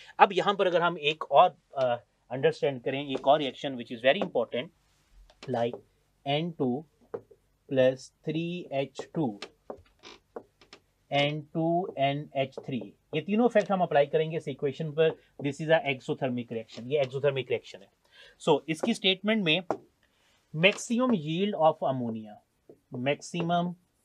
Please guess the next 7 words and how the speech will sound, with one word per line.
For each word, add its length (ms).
yield 560
of 320
ammonia, 520
अमोनिया 440
की 220
मैक्सिमम 640
यील्ड, 380